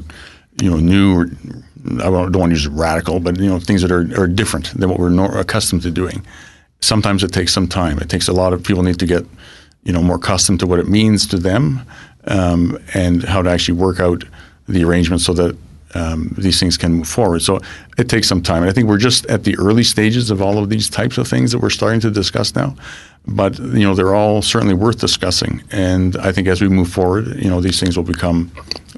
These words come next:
you know, will work themselves out. And I think we'll see, uh, more of these,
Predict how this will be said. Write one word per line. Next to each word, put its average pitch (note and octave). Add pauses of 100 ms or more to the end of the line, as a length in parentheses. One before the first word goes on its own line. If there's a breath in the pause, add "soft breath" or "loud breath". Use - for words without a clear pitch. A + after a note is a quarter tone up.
(140)
you A2+
know, E2+
will F2+
work F#2
themselves E2+
out. D#2
And E2
I E2
think E2
we'll E2
see, D#2+ (320)
uh, D#2+ (500 loud breath)
more F2
of D#2+
these, E2